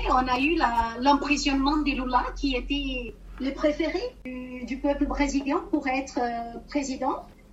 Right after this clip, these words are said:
On a eu aussi pas mal, euh, des influences, euh, des réseaux sociaux et la fake news,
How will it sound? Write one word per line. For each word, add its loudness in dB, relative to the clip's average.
On 2
a 2
eu 2
aussi 0
pas 6
mal, 2
euh, 0
des -6
influences, 0
euh, -2
des 4
réseaux 0
sociaux -2
et -2
la 2
fake -2
news, 2